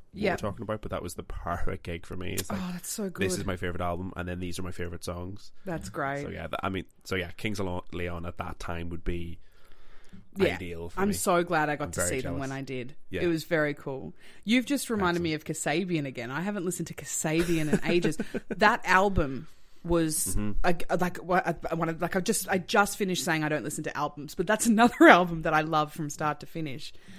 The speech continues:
Speaker 1: Yeah.
Speaker 2: And I
Speaker 1: Yeah.
Speaker 2: remember, um, I found, I kind of, <laughs> I was about to say I discovered Kasabian. Calm down, Mish. Um, I <laughs> first heard Kasabian, <laughs> um,
Speaker 1: Right.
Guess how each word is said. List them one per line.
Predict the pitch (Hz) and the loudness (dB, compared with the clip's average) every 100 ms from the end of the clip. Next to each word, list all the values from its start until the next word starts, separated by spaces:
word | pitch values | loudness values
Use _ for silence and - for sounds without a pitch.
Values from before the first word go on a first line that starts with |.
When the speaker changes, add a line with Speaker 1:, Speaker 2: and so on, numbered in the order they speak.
| 196 | -12
Speaker 1:
Yeah. | 214 196 170 | -6 -2 0
Speaker 2:
And | |
I | 180 | 2
Speaker 1:
Yeah. | 180 | 2
Speaker 2:
remember, | 185 185 190 196 180 165 165 - - - - - - - - - | 2 2 2 2 4 4 0 -10 -14 -18 -20 -20 -20 -20 -20 -8
um, | 170 165 160 156 160 165 - - - - | 0 0 2 0 -2 -6 -18 -16 -10 0
I | 202 214 | 2 2
found, | 226 208 196 | 4 4 4
I | 180 185 | 4 4
kind | 190 196 196 180 | 2 0 2 2
of, | 160 - 170 | 0 -6 -4
<laughs> | 196 | 6
I | - | 6
was | - | 6
about | 214 | 2
to | |
say | - | -2
I | 156 | -2
discovered | 160 175 - 160 160 156 | -2 -2 0 0 -2 -4
Kasabian. | 190 - 165 147 143 156 | -4 0 0 -2 -4 -2
Calm | 185 175 | 0 0
down, | 151 143 | -2 -4
Mish. | 143 175 - - - | -6 -8 -10 -10 0
Um, | 208 214 | 2 4
I | 170 262 | 8 10
<laughs> | 262 269 | 10 8
first | - 254 247 - | 10 12 12 8
heard | 214 254 254 220 | 10 12 12 8
Kasabian, | 233 - 160 175 233 - - 415 453 | -4 0 2 4 4 2 0 6 6
<laughs> | 1077 - - | 4 -6 0
um, | 196 190 | 4 4
Speaker 1:
Right. | 190 | 2